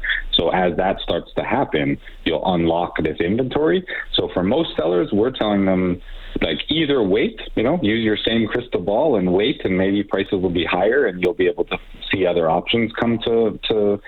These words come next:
as there's this unlocking sort of in the summer to the fall, or you sell now in certain price points because they're so competitive. Like, you're able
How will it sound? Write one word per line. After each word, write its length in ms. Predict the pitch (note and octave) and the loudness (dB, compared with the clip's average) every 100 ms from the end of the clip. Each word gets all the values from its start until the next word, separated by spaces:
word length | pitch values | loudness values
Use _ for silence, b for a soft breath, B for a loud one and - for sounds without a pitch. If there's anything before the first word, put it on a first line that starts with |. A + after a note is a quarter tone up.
| B B | B B
as 140 | F#2+ | -2
there's 140 | F#2+ F2 | 0 0
this 100 | E2 - | 0 0
unlocking 680 | F#2+ F2+ E2+ E2+ C#3+ D3 | 2 2 0 0 0 0
sort 180 | - F2+ | 0 0
of 160 | E2+ - B B B | -2 -4 B B B
in 140 | E2+ | -2
the 80 | D#2+ - | -2 -2
summer 240 | F#2 F#2 | -2 0
to 140 | E2+ E2 | 0 -2
the 120 | E2 - | -2 -2
fall, 380 | F2 G2+ D#3 - B B | -2 0 0 -2 B B
or 480 | - C#3+ G#2 G2 F#2+ - - | 0 2 2 2 0 -4 -6
you 300 | F#2 F#2+ F#2 - | 0 0 0 -2
sell 200 | G#2 F#2+ | -2 0
now 400 | E2+ A2+ A#2+ F2+ | 0 0 2 2
in 160 | F2 F2+ | 2 0
certain 520 | F#2+ E2+ E2+ E2+ D#2 - | 0 0 0 0 -2 -4
price 220 | - F#2 F2 - | -4 -2 -2 -2
points 220 | F2 E2 | -4 -2
because 400 | F2+ - G2 D#2+ | -6 -2 -2 0
they're 120 | E2+ | -2
so 200 | E2+ F#2+ | 0 -2
competitive. 600 | - E2+ D#2 D2+ D2 A1+ - - B B | 0 -2 0 0 0 -2 -4 -10 B B
Like, 160 | E2 F2+ | -4 -2
you're 140 | E2 | 0
able 280 | E2+ E2+ | 0 0